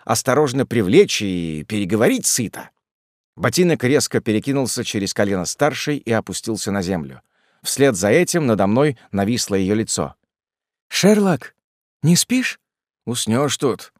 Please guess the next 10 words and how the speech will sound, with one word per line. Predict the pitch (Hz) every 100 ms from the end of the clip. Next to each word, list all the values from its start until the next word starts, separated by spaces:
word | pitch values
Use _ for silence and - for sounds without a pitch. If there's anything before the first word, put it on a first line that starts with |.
| -
буркнул | 101 127 - 104
я. | 98 80 - -
«Слушай, | - - 220 - 76 - _ - -
я | - 180
вот | 208
тут | 220
что | - 220
подумала». | 214 202 151 85 73 - _ _
«Ну?» | 101 143 147 139 _ _ _ _ - _
«Короче, | 180 190 127 -